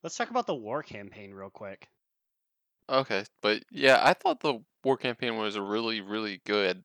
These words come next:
Speaker 2: just segue right into the raid, at least from the Alliance perspective. I don't know what the Horde equivalent of what we did was, but I thought it was a really good intro, and it tugged at my heartstrings a little bit. Our poor Lightforged Draenei boy,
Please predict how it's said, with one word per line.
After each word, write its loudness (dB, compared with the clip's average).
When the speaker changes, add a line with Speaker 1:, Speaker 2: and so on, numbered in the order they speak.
Speaker 2:
just -8
segue 0
right 2
into -12
the -6
raid, 0
at -8
least -8
from -14
the -10
Alliance -4
perspective. -8
I 2
don't 0
know 0
what 0
the -2
Horde -2
equivalent -8
of -12
what -10
we -12
did -10
was, -8
but 2
I 0
thought 6
it 2
was -2
a -4
really -6
good -2
intro, -6
and -4
it -6
tugged 4
at 0
my 4
heartstrings 2
a -4
little -4
bit. 0
Our -2
poor 4
Lightforged 2
Draenei 2
boy, -2